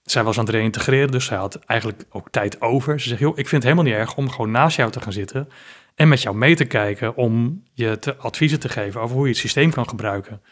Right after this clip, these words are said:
Nou, dat heeft mij ook geleerd om uit te leggen van: "Goh, wat zie je nou eigenlijk?" Hè, ik zette mijn, mijn braille viewer aan van Jules, zodat ze kon meekijken. En zegt ze: "Oh, ehm, jij ziet dus alleen maar dat kleine hoekje linksboven in je scherm.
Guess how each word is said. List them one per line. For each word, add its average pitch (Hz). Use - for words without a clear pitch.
Nou, 110
dat 107
heeft 127
mij 139
ook 139
geleerd 135
om 123
uit 131
te 151
leggen 120
van: 107
"Goh, 117
wat 110
zie 127
je 143
nou 156
eigenlijk?" 165
Hè, 143
ik 107
zette -
mijn, 110
mijn 123
braille 147
viewer 147
aan 131
van 123
Jules, 131
zodat 147
ze -
kon 113
meekijken. 139
En 120
zegt -
ze: -
"Oh, 226
ehm, 120
jij 147
ziet 190
dus -
alleen 180
maar 113
dat 123
kleine 117
hoekje 131
linksboven 160
in 180
je 185
scherm. 160